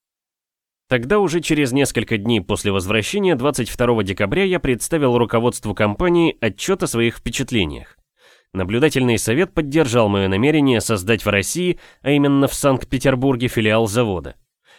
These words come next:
Двадцать восьмого декабря тысяча восемьсот восемьдесят первого года мне предложили взять на себя решение задачи. Одновременно расторгался существующий договор, предусматривающий предупреждение об увольнении за полгода.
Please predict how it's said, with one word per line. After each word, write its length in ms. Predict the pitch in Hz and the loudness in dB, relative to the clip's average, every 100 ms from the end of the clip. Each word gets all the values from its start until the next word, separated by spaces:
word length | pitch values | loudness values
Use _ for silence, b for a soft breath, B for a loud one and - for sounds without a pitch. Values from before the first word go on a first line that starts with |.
| b | b
Двадцать 360 | - 165 175 156 | 0 0 0 -2
восьмого 360 | 143 147 151 | 0 4 4
декабря 400 | 123 120 123 170 | 2 0 2 2
тысяча 400 | 185 156 127 117 | 2 0 -2 -2
восемьсот 400 | 104 110 104 107 | -2 -2 -2 -2
восемьдесят 580 | 110 113 104 95 95 104 | -2 -2 -2 -2 -4 -4
первого 340 | - 104 95 95 | 0 0 2 0
года 320 | 139 185 170 b b - | 0 0 0 b b -2
мне 180 | 190 | 0
предложили 500 | 196 170 151 135 160 | 2 2 2 2 2
взять 320 | 117 98 147 117 | 2 0 -2 -2
на 120 | 104 | -2
себя 260 | 104 131 | -2 0
решение 420 | 165 - 107 101 98 | 2 0 0 0 0
задачи. 540 | 104 104 82 - - _ _ _ b b | -2 -2 -4 -6 -16 _ _ _ b b
Одновременно 720 | 92 95 113 196 196 185 170 | -4 -2 2 4 4 4 2
расторгался 680 | 143 - 127 110 156 151 147 | 2 0 0 2 2 2 -2
существующий 800 | 156 160 160 131 120 104 - | -4 -2 -4 -2 -2 0 -2
договор, 460 | 92 90 107 147 175 | -4 -2 -2 0 0
предусматривающий 960 | 131 110 104 131 147 135 113 107 - 98 | 0 -2 -2 -2 0 0 0 -2 -2 -2
предупреждение 800 | 101 98 98 98 90 139 147 139 | -2 -2 -2 -4 -2 0 2 2
об 220 | 123 110 | 0 0
увольнении 500 | 107 95 101 101 101 | 0 0 0 -2 -2
за 160 | 92 | -2
полгода. 560 | 90 110 107 98 69 | -2 -2 -2 -4 -6